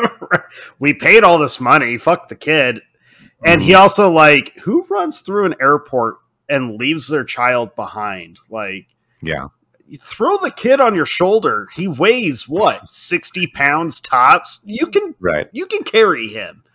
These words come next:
Speaker 2: Yeah. I get there's a lot of people in your group, but there's not a lot of people in your immediate family.
Speaker 1: But I
Speaker 2: It's you, your wife, and Kevin, and Buzz,
Speaker 1: Yeah.
Speaker 2: and
Speaker 1: And I've been in very crowded areas with my daughter,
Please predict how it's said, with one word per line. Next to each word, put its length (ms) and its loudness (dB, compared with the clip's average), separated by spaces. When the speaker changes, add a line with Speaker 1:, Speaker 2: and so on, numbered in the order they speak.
Speaker 2:
Yeah. 300 -4
I 120 2
get 200 2
there's 200 2
a 60 0
lot 220 4
of 240 -8
people 500 0
in 120 2
your 140 -2
group, 360 -2
but 140 -4
there's 160 2
not 160 2
a 60 2
lot 200 4
of 220 -2
people 280 -2
in 100 0
your 160 2
immediate 540 -2
family. 380 -6
Speaker 1:
But 140 -8
I 120 0
Speaker 2:
It's 260 -6
you, 320 2
your 240 0
wife, 460 0
and 180 -8
Kevin, 500 -2
and 220 -10
Buzz, 360 -2
Speaker 1:
Yeah. 280 0
Speaker 2:
and 220 -14
Speaker 1:
And 140 2
I've 240 2
been 140 -4
in 220 -4
very 360 -2
crowded 400 -6
areas 440 -8
with 240 -10
my 140 -6
daughter, 420 -8